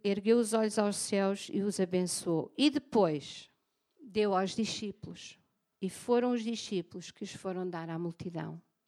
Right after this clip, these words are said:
Cá está. Somos nós que temos que distribuir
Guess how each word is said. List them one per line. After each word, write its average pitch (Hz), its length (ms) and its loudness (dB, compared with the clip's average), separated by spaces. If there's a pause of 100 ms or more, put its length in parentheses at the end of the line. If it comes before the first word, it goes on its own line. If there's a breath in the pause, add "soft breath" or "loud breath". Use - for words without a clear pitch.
(120)
Cá - 100 -8
está. 160 400 -8 (2500)
Somos 190 360 -2
nós 185 280 2
que - 60 -18
temos 170 280 0
que - 100 -16
distribuir 160 800 -2